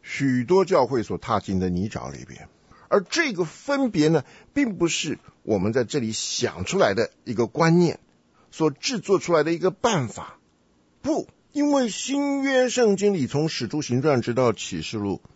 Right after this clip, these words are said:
这个犹太教会和外邦教会的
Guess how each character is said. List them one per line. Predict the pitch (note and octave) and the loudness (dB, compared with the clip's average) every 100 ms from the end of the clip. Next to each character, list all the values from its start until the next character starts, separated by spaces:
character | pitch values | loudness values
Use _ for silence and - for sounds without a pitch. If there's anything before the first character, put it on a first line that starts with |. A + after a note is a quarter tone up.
| _ _ _ | _ _ _
这 | - D#3 | -2 2
个 | A#2+ G2+ | 2 0
犹 | B2 A2+ A2+ E3+ | -2 2 4 4
太 | G#3+ D#3 | 4 2
教 | C#3+ A2 | 4 2
会 | F2 G#2 D#2 | 2 -2 -4
和 | - G2 - | -6 -8 -8
外 | F3+ A3+ D3 | 0 4 4
邦 | C3 A#2 | 4 0
教 | A#2 A#2+ | 2 0
会 | G2 A2 | 2 -2
的 | F#2 F2 | -2 -6